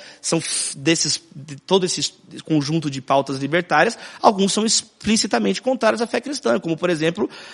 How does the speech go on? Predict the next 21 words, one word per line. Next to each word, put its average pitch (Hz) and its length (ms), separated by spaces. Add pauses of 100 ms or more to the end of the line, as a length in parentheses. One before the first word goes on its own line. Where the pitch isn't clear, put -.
(120)
é, 147 460 (120)
a, 107 220
lutar 190 640
a 202 40
favor 185 360
do 196 80
aborto. 214 380
A 135 40
fé 165 160
cristã, 185 500 (400)
isso - 140
não 190 60
é 226 40
evangélico, 196 540
é - 40
católico, 180 580
do 151 80
Papa 202 300
Francisco 220 960
ao 202 240
p-, 196 160